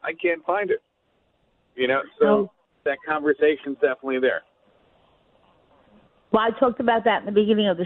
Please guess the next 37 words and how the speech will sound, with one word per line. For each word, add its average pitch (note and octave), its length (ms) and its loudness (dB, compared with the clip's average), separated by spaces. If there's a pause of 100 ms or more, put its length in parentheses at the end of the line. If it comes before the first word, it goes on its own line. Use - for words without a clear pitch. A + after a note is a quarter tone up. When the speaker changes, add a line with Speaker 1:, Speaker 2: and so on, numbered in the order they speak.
(120)
Speaker 2:
show. E3 300 2
I E3+ 240 4
said E3+ 180 4
there's F#3 240 4
a F3+ 60 4
lack F#3+ 340 0
of G3 120 -4
inventory. A3 680 2
I F3+ 40 2
mean, F#3+ 180 -4
it's F3 180 -6
opened G#3 360 0
up F#3 160 2
a E3+ 40 0
little G#3 260 4
bit, E3+ 260 0 (100)
but F#3 160 0
we G#3 140 -4 (100)
still G#3 200 2
have F3 300 -4 (120)
more F#3 180 0
buyers E3+ 640 -4 (580)
looking G#3+ 440 -2
to F#3+ 80 -2
buy F3 520 -2 (100)
than F3 280 2
sellers. D#3 380 0
We F#3+ 180 0
have, D#3 260 2
uh, D3+ 240 2 (640)
the G3 60 -2
millennials, G3+ 920 0
which F#3 140 -2
are F3 100 2
just F3 280 4 (640)
buying F3 480 -2
population, F#3 1000 -2